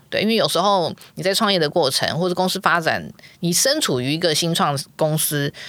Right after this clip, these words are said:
呃，如果这个公司不是资源非常多的话，其实你有时候不见得能够感觉到它很快速的成长，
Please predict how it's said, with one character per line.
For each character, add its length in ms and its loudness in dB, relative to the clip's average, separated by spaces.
呃， 140 0
如 100 0
果 80 4
这 100 0
个 60 0
公 140 2
司 120 0
不 120 2
是 60 2
资 180 -4
源 180 0
非 140 0
常 200 0
多 220 -4
的 100 -4
话， 220 -2
其 160 -2
实 80 2
你 180 2
有 100 2
时 100 0
候 100 2
不 180 -4
见 140 2
得 100 2
能 160 -2
够 180 2
感 260 -4
觉 180 -2
到 180 0
它 480 -2
很 160 -8
快 160 0
速 140 2
的 60 2
成 220 -4
长， 260 -4